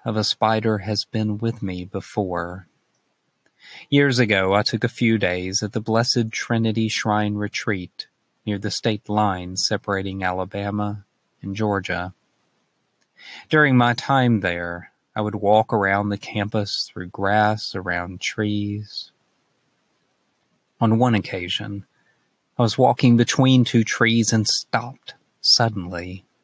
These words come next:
seeing a large brown spider <laughs> appearing to be suspended in the air in front of me. Walking a few steps closer, I saw the glimmering web around the suspended spider. I stepped back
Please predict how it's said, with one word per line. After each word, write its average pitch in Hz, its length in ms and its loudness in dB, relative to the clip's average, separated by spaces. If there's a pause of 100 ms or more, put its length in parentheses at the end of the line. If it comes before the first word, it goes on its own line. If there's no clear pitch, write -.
(460)
seeing 117 320 4
a 110 60 6
large 107 420 4
brown 104 380 2
spider 101 580 2
<laughs> 98 80 0
appearing 110 540 2
to 104 80 0
be 101 180 0
suspended 110 800 2
in 95 120 -4
the 101 160 -2
air 98 280 0
in 95 180 -6
front 104 280 -2
of 90 140 -12
me. 90 400 -12 (1600)
Walking 101 340 0
a 98 60 -2
few 107 240 0
steps - 400 -2
closer, 101 580 -2
I 92 60 -4
saw 101 280 2
the 104 120 -2
glimmering 110 580 0
web 101 420 2
around 101 540 0
the 92 100 -6
suspended 95 680 -4
spider. 95 680 -2 (480)
I 135 60 2
stepped - 440 0
back 120 500 0